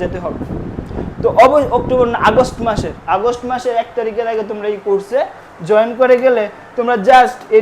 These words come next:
নয় হাজার টাকা, দশ হাজার টাকার কোর্সটা তোমরা দুই হাজার নয়শো নিরানব্বই টাকায় পেয়ে যাবে।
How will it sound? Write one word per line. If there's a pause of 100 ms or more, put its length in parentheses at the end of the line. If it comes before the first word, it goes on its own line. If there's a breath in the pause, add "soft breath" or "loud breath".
নয়
হাজার (100)
টাকা, (180)
দশ
হাজার
টাকার (120)
কোর্সটা (500 loud breath)
তোমরা (120)
দুই
হাজার
নয়শো (100)
নিরানব্বই
টাকায়
পেয়ে
যাবে।